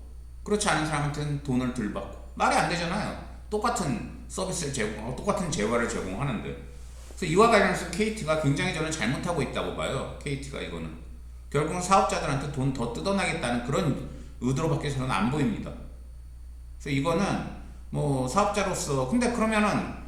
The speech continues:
사업자가 아니라 개인으로 케이티 회선을 쓰면 어떻게 되느냐? 그러면은 뭐 천오백 원만 내면 되는데 문제는 그럴 경우에는 세금 계산서 발부가 케이티부터 안 되니까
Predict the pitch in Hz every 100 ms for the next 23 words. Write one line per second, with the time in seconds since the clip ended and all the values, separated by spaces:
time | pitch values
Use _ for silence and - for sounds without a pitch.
0 | - - 233 247 233 214 185 180 180 -
1 | 135 220 233 196 160 - - 202 - 175
2 | 170 180 180 - - 110 - 139 120 104
3 | 110 147 117 233 247 240 233 139 147 143
4 | 117 - - - - - 240 156 131 139
5 | 143 131 104 120 120 104 123 135 202 233
6 | 208 147 131 185 190 170 143 131 226 240
7 | 220 220 190 180 170 170 190 190 202 -
8 | - 180 180 - 147 - - 156 113 104
9 | 120 127 92 101 95 - - -